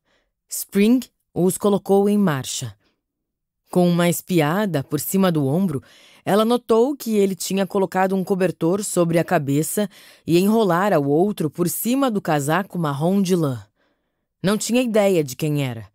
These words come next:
mas a história dele teria que esperar. Chegar em casa era mais importante. Pouco tempo depois, a visão de sua cabana encheu Spring de uma alegria cansada.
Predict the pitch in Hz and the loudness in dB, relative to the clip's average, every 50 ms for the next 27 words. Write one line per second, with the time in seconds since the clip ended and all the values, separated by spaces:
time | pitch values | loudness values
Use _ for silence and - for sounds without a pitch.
0 | _ _ _ _ _ _ _ _ - 143 151 156 160 143 165 160 139 - - 180 | _ _ _ _ _ _ _ _ -4 -2 0 0 0 0 0 -2 -2 -2 0 0
1 | 175 170 170 151 131 127 143 160 180 190 165 139 - 143 135 147 170 175 165 - | 2 2 0 0 0 -2 -2 0 0 -2 -4 -4 -4 -2 2 2 2 2 2 -2
2 | 180 - - - 185 165 147 123 107 98 _ _ _ _ _ _ _ _ _ _ | -6 -6 -2 -2 -2 0 -2 -6 -10 -16 _ _ _ _ _ _ _ _ _ _
3 | _ _ _ - - - 175 165 160 151 151 139 - 156 156 165 165 160 196 202 | _ _ _ -8 -2 0 2 2 2 0 -2 -2 -2 -2 0 0 0 -2 -2 -4
4 | 196 - _ _ _ _ _ _ _ _ - 156 160 160 156 156 151 151 156 175 | -4 -6 _ _ _ _ _ _ _ _ -2 0 0 0 0 0 0 0 0 0
5 | 185 190 180 175 185 175 - 180 175 156 - - 139 120 110 107 - - - 113 | 0 0 0 -2 -4 -2 -2 -2 -4 -4 -4 -6 -6 -6 -6 -8 -10 -12 -12 -12
6 | 101 _ _ _ _ _ _ _ _ _ _ _ _ _ _ _ _ _ _ _ | -16 _ _ _ _ _ _ _ _ _ _ _ _ _ _ _ _ _ _ _
7 | _ _ _ - 220 220 214 233 226 - 220 214 214 202 214 208 208 196 - - | _ _ _ 2 2 2 2 -2 -4 -2 -2 -2 -2 -2 -2 0 -2 -2 0 0
8 | 196 202 226 277 285 - - - - - - - - - - 170 165 208 196 151 | 2 2 2 2 0 -4 -8 -12 -14 -20 -20 -20 -12 -4 -4 0 2 2 2 2
9 | 160 175 190 226 269 240 175 151 - - 165 160 151 - 170 143 131 147 160 185 | 2 0 0 0 0 -2 -2 -4 -4 -2 -2 -2 0 -2 -4 -2 -2 -2 0 0
10 | 214 208 175 185 214 208 - - - 196 202 220 247 262 240 202 - - - _ | 0 0 0 0 0 -2 -4 -4 -2 0 2 2 2 2 0 -2 -4 -6 -10 _
11 | 165 170 180 202 220 226 202 156 165 170 165 165 165 170 175 180 180 170 139 127 | 0 2 2 4 2 0 0 0 -2 0 2 2 2 2 4 2 2 2 0 -2
12 | 139 156 175 208 226 220 - - 214 214 220 208 214 - - 151 135 131 120 123 | -2 0 2 2 0 0 0 -2 -2 -2 -2 -2 -2 -2 -2 -2 -2 -4 -6 -10
13 | 110 | -12